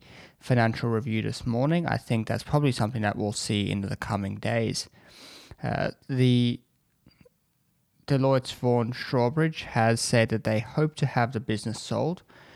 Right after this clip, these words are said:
within a few months, um, and they are hoping to sell the business as a whole.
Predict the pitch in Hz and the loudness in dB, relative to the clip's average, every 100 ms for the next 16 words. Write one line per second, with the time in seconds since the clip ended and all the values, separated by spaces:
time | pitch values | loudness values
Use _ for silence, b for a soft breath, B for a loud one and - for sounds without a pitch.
0 | B B 123 117 - 120 113 110 107 - | B B 0 0 0 0 2 0 -4 -2
1 | 117 113 117 - 127 110 104 110 180 - | 0 0 -4 -4 0 0 2 2 0 -4
2 | - - 104 101 113 117 113 117 - 135 | -6 -2 0 0 2 4 4 4 2 0
3 | 131 127 - 120 113 - - 123 117 110 | 0 -4 -2 -2 -2 -4 -2 2 2 0
4 | - 113 117 - 107 110 107 143 156 | -2 -4 -4 -4 -4 -4 0 2 2